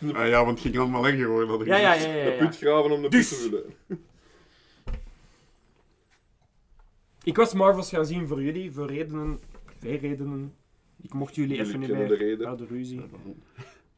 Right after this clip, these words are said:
Speaker 2: Ehm, en, en ik was alleen gaan zien. En we zullen dat de, de, de kanon dingen maken, ja. Ik had ruzie met Jelle en
Speaker 3: Keihard aan Ambras.
Speaker 2: ja, ik kon
Speaker 3: Met
Speaker 2: niet aan mensen
Speaker 3: zichzelf.
Speaker 2: echt meer hebben. En
Speaker 1: <laughs> Ongelooflijk.
Speaker 2: ik
Speaker 1: Je bent
Speaker 2: ben
Speaker 1: woorden gevallen, dat gaan we nooit meer te boven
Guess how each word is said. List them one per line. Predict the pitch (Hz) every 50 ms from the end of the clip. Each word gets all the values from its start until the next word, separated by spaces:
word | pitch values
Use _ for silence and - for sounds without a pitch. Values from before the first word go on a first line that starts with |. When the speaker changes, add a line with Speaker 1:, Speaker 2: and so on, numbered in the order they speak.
| _ _
Speaker 2:
Ehm, | - 117 107 107 107 104 101 101 98 98 98 98 98 101 - _
en, | - 117 113 -
en | - 123 127 143
ik | 185 180 -
was | 180 170 156
alleen | 160 156 151 147 143 139
gaan | 131 117 120 120
zien. | 107 110 101 98 -
En | 110 113
we | 127
zullen | 135 139 131 127 117
dat | 131 131 127 -
de, | 120 117 113 117
de, | 123 120 117 120
de | 127 131 -
kanon | - 120 110 120 117 110 107 113 104
dingen | 110 107 110 107 101
maken, | 101 107 110 - - -
ja. | - _ - - _ _ _ _ _ _ _ _ _ _ - - _ _ _ - - _ -
Ik | - -
had | - 117 -
ruzie | 123 143 156 139 135 139
met | 139 135 -
Jelle | 117 127 139 143 143 143 139
en | 135 - 113 113 113
Speaker 3:
Keihard | 113 123 120 117 113 110 110 113
aan | 107 107
Ambras. | 104 104 101 101 110 110 - - - - - _ _ - -
Speaker 2:
ja, | 117 113 113
ik | - -
kon | - 147
Speaker 3:
Met | 139 131
Speaker 2:
niet | 123 123
aan | 123
mensen | 135 139 139 120 110
Speaker 3:
zichzelf. | 117 110
Speaker 2:
echt | 143 139 135 131
meer | 127 127
hebben. | 127 123 131 127 123 - - 123
En | 117 165 104 - - - _ _ _ _ _ _ -
Speaker 1:
<laughs> | 113
Ongelooflijk. | 107 104 104 98 98 98 - - 175 165 -
Speaker 2:
ik | - - -
Speaker 1:
Je | 147 151
bent | 170 180 190
Speaker 2:
ben | - 123
Speaker 1:
woorden | 131 139 139 135
gevallen, | 127 127 123 127 127 127 123 113
dat | 107 -
gaan | - 107
we | 107
nooit | 110 113 120 120
meer | 120 117
te | - 123
boven | 117 117 117 120